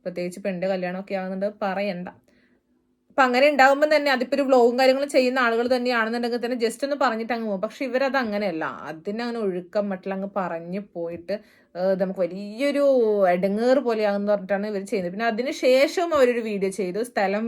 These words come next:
വിൽക്കണം, സ്ഥലം വിറ്റാലേ നമുക്ക് കല്യാണം നടത്താൻ വേണ്ടി പറ്റുള്ളൂ, അങ്ങനെയൊക്കെ പറഞ്ഞോണ്ട്. അപ്പൊ ഈ കാര്യങ്ങളൊക്കെ ഈ പെണ്ണിന്റെ വീട്ടുകാരൊക്കെ കാണുന്നുണ്ടാവില്ലേ? ഇവർ ഇത്രക്കും ദരിദ്രം പിടിച്ച പോലത്തുള്ള വർത്താനമൊക്കെ പറയുമ്പോൾ ചിലപ്പോൾ അവർക്കും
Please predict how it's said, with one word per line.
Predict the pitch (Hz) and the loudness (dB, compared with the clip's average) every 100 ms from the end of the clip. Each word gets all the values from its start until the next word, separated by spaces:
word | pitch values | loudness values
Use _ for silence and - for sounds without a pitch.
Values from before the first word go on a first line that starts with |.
| 214 | -4
വിൽക്കണം, | 185 180 190 233 | -4 -6 -6 -6
സ്ഥലം | 240 196 190 | -4 -4 -4
വിറ്റാലേ | 196 190 190 190 | -6 -4 -4 -6
നമുക്ക് | 185 196 | -6 -6
കല്യാണം | 175 180 180 | -4 -6 -6
നടത്താൻ | 180 185 | -6 -6
വേണ്ടി | 185 180 | -6 -8
പറ്റുള്ളൂ, | 175 175 220 | -8 -6 -6
അങ്ങനെയൊക്കെ | 240 254 254 240 233 | -4 -4 -4 -2 -2
പറഞ്ഞോണ്ട്. | 185 170 185 | -2 -4 -6
അപ്പൊ | 233 240 | -6 -8
ഈ | 247 262 | -6 -2
കാര്യങ്ങളൊക്കെ | 233 185 190 220 233 254 240 | -2 -2 -4 -4 -6 -8 -8
ഈ | 240 | -4
പെണ്ണിന്റെ | 220 180 185 208 | -4 -4 -6 -6
വീട്ടുകാരൊക്കെ | 214 220 220 226 226 | -6 -4 -4 -6 -10
കാണുന്നുണ്ടാവില്ലേ? | 214 185 196 185 170 147 147 - _ _ _ _ - | -8 -6 -6 -6 -6 -6 -8 -12 _ _ _ _ -4
ഇവർ | 208 196 214 | 0 2 2
ഇത്രക്കും | 202 - 214 277 262 | 0 -2 0 2 6
ദരിദ്രം | 302 262 277 | 6 6 2
പിടിച്ച | 277 277 262 | 0 2 4
പോലത്തുള്ള | 247 247 | 4 0
വർത്താനമൊക്കെ | 233 226 220 220 233 208 | 0 0 -4 -2 -2 -2
പറയുമ്പോൾ | 202 202 214 254 - _ - | -2 -2 -4 -6 -14 _ -14
ചിലപ്പോൾ | - 208 | -2 2
അവർക്കും | 202 202 247 | 2 0 -2